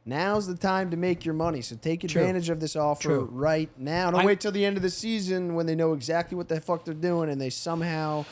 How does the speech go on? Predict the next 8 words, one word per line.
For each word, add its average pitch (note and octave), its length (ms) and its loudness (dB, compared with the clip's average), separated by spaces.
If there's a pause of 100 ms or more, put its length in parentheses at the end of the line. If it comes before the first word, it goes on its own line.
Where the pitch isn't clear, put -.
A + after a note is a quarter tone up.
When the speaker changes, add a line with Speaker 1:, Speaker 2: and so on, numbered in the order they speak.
(340)
Speaker 1:
can D#3 160 0
predict D#3 320 -2
everything D3 380 -2
down C#3+ 340 -4
to C#3+ 100 -6
the C3 80 -4
point. C3+ 400 -6 (300)
Speaker 2:
Yeah. D3 240 2